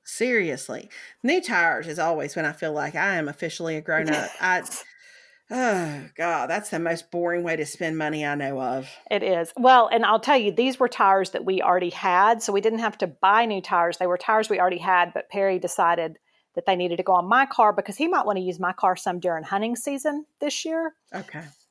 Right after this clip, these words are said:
Speaker 2: Um, which I
Speaker 1: How
Speaker 2: don't
Speaker 1: did you already have tires just sitting
Speaker 2: <laughs>
Speaker 1: around? I'm just,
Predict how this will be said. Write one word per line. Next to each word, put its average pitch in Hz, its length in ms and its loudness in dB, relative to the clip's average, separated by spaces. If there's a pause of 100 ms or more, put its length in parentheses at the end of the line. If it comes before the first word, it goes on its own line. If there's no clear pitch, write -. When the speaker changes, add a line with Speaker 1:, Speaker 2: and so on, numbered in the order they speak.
(220)
Speaker 2:
Um, 202 320 2
which - 380 -14
I 269 100 2
Speaker 1:
How 392 100 2
Speaker 2:
don't 440 160 0
Speaker 1:
did - 100 -8
you 330 140 -2
already 240 440 0
have 190 420 -6
tires 208 840 -6
just 214 200 -8
sitting 370 260 4
Speaker 2:
<laughs> 165 100 -6
Speaker 1:
around? 202 360 -4 (1800)
I'm 427 200 2
just, - 460 -2